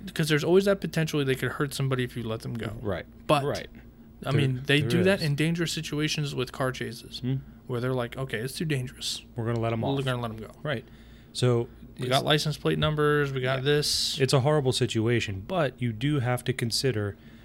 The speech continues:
Speaker 2: he's passed out in his car. He's
Speaker 1: Mm-hmm.
Speaker 2: clearly inebriated or something.
Speaker 1: Yep.
Speaker 2: Right?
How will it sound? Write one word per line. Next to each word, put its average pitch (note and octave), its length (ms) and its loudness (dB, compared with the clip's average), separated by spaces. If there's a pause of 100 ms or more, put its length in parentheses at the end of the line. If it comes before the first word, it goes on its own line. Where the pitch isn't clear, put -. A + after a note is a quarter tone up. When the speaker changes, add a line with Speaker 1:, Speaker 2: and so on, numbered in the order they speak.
(800)
Speaker 2:
he's F#2+ 260 -4
passed A#2+ 360 -2
out C#3 160 4
in C#3+ 60 2
his D3 120 0
car. - 380 -6 (100)
He's A2+ 140 -4
Speaker 1:
Mm-hmm. A#2+ 80 -4
Speaker 2:
clearly A#2+ 400 6
inebriated A2 760 2
or F#2 220 -6
something. G2 520 -4 (120)
Speaker 1:
Yep. A2+ 240 -8
Speaker 2:
Right? G#2+ 300 0